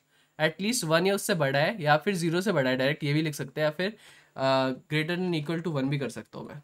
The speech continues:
कोई फ़र्क नहीं पड़ता, सेम चीज़ है, ठीक है। तो अभी हमने डायरेक्ट ये कर दिया greater than zero। तो हमें करना क्या है, पावर में हम इंक्रीज कर लेंगे अपना एंड इंडेक्स का जो भी टोकन वैल्यू है, अपने एंड इंडेक्स को डिक्रीज कर लेंगे,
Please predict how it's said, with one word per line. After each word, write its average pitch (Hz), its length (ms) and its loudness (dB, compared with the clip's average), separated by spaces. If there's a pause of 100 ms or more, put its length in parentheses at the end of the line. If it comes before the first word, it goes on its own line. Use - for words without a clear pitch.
कोई 151 140 -4
फ़र्क 143 240 -4
नहीं 143 120 -2
पड़ता, 123 260 -6
सेम 127 260 -6
चीज़ - 200 -10
है, 143 220 -14
ठीक 139 180 -6
है। 170 120 -8 (560)
तो 156 80 0
अभी 151 160 0
हमने 170 260 0
डायरेक्ट 160 320 -2
ये 143 80 -4
कर 131 100 -6
दिया 117 180 -8
greater 139 240 0
than 156 160 -2
zero। 117 160 -6 (420)
तो 190 60 4
हमें 208 120 4
करना 202 240 2
क्या 226 140 -4
है, 247 80 -6
पावर 156 340 6
में 202 140 4
हम 196 100 2
इंक्रीज 151 340 -2
कर 190 100 -2
लेंगे 180 380 -2 (300)
अपना 170 220 -2
एंड 147 260 2
इंडेक्स 160 320 -2
का 180 100 -4
जो 165 180 -2
भी 160 220 -2 (880)
टोकन 165 280 0
वैल्यू 160 280 0
है, 240 200 -2 (680)
अपने 190 500 2
एंड 165 200 4
इंडेक्स 180 280 0
को 214 60 -2
डिक्रीज 147 380 -2
कर 180 140 -2
लेंगे, 165 380 -2